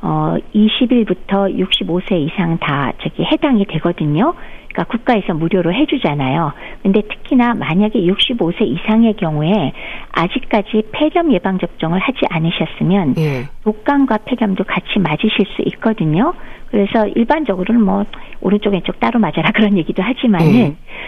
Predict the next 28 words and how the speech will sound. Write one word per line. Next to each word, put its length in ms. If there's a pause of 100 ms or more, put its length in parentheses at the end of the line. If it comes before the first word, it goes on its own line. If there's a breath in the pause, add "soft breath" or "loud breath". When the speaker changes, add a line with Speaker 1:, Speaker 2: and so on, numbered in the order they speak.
(120 loud breath)
Speaker 1:
폐렴의 480
경우는 400
뭐 180
여러 200
번 180
맞는 280
건 160
아니지만은 840 (260 loud breath)
아직 240
맞지 360
않으신 400
분들의 380
경우는 500 (260 loud breath)
독감을 440
요번에 320
맞으시면서 920 (320 loud breath)
폐렴과 400
같이 360
맞으시면 680 (300 loud breath)
이 160 (100)
차로 220
오는 220
폐렴도 640
일부는 500
우리가 400 (260 loud breath)
또 120
예방이 380
가능하니까 880